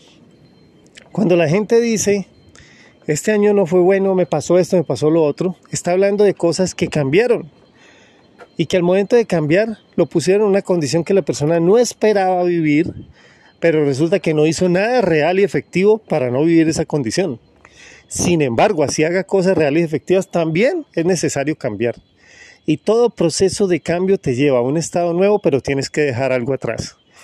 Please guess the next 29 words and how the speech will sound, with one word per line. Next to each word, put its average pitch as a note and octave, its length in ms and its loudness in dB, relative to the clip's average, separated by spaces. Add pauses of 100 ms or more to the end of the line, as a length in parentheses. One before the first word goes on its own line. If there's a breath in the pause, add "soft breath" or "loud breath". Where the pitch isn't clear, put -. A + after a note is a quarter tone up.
(380 soft breath)
Eso C3+ 200 0
es C#3+ 100 0
una D#3 180 2
ley D#3 220 2
de D3+ 160 0
la A#2 100 -2
vida. C3 300 0 (1120 soft breath)
Si - 220 -4
tú F3+ 180 2
dices, F#3 320 2
"No, D#3 240 2
es B2 120 -6
que F#3 200 0
yo E3 160 2
quiero F3+ 260 2
hacer E3 300 0
un E3+ 100 -2
cambio, E3+ 340 0
pero C3+ 180 0
me B2+ 80 0
voy A#2+ 120 2
a E3 40 2
arrastrar D3+ 400 -2
todo A3 280 0
lo G3+ 80 0
que D3+ 140 -6
tengo D#3 240 -2
de D#3 60 2
atrás", E3+ 380 -2